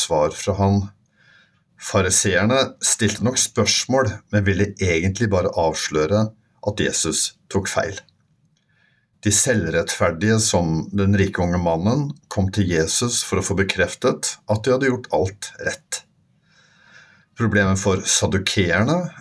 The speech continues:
var at ikke de forsto skriftene, og Nikodemus, han tenkte seg fram til mye rett, men Jesus sa at gode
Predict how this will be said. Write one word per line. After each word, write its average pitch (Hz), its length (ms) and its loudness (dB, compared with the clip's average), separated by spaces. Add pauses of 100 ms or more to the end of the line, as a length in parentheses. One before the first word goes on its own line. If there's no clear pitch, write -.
(160)
var 98 400 2
at 104 240 0
ikke 101 160 0
de 98 80 -2
forsto - 560 0
skriftene, 151 640 0 (680)
og 113 160 2
Nikodemus, 123 880 2 (240)
han 113 240 0
tenkte 101 400 -2
seg - 240 -2
fram 92 240 0
til 110 160 2
mye 110 320 2
rett, - 380 -4 (340)
men 98 160 4
Jesus 92 400 2
sa 117 240 2
at 98 160 0
gode 98 400 0